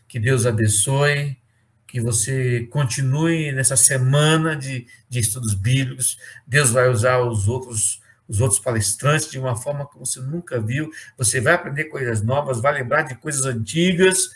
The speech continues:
né? Das veredas antigas, e com certeza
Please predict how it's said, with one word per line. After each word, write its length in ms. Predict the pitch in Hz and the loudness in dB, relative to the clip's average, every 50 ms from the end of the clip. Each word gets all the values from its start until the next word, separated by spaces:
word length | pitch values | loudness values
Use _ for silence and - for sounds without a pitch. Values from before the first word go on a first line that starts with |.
| - _ - | -20 _ 0
né? 260 | 147 160 170 170 170 - - - _ | 2 4 4 2 0 -6 -20 -16 _
Das 200 | 147 156 139 107 | 2 2 2 2
veredas 400 | 120 135 127 151 180 175 170 147 | 0 0 4 2 4 4 2 -2
antigas, 760 | 147 135 123 - - 196 226 254 254 233 269 269 269 - - - - - - - - - - - _ - | -2 -4 -6 -2 2 2 4 2 2 2 0 0 0 -2 -2 -6 -16 -20 -20 -20 -20 -20 -20 -20 _ -10
e 140 | 147 143 | -10 -10
com 220 | 135 - - 156 147 | -10 -8 -10 -6 -2
certeza 840 | - - 143 123 107 - - 131 131 135 143 127 139 139 139 135 | -2 -2 -2 -2 -6 -8 -6 -4 -2 -2 0 0 -2 -2 -4 -4